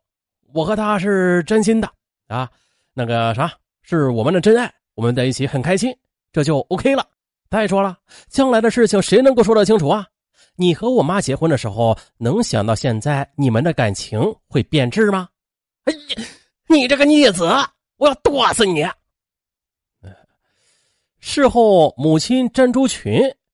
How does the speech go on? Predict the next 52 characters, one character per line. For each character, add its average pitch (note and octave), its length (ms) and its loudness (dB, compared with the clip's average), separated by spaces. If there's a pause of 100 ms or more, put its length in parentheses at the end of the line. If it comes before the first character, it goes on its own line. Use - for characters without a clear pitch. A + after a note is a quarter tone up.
(120)
劝 - 240 -2
儿 G#2+ 220 -4
子 A#2+ 140 0
是 A#2+ 100 -6
这 C3+ 80 0
样 B2 140 0
说 C3 160 -2
的 C#3+ 100 -10 (580)
：“儿 D3 160 -8
子， F#3 220 -6 (600)
你 G#3+ 120 -4
既 A3 140 -8
然 G3+ 160 -2
讨 F3 240 -6
厌 G#3 180 -2
你 F3+ 80 -4
爸 G3+ 220 -6
包 G#3+ 120 -6
二 G#3+ 200 -2
奶， E3 340 -10 (420)
那 A#3+ 220 -6 (400)
你 A#3 140 -4
为 C4+ 180 0
啥 A#3 160 -2
还 B3+ 140 -4
要 B3 100 0
跟 C4 240 -4
一 A#3 80 -4
个 B3+ 140 -2
二 C4+ 180 -6
奶 A3 160 -2
在 F#3+ 120 -4
一 G3+ 120 -4
起 F3+ 240 -8
啊？” F3 180 -12 (680)
可 A3 100 -6
段 C4 280 0
延 G3+ 200 0
辉 C#4 200 -2
却 G3 160 0
说 F#3 280 -4 (440)
：“妈， D#3+ 420 -4 (600)
你 G3+ 180 -6
又 C#4+ 80 0
误 D4 180 4
会 F#3+ 120 0
我 G2+ 120 -6
的 G#2+ 120 -6
意 A#2+ 120 -4
思 G#2 120 -10
了 F2+ 100 -10
啊， G2+ 240 -18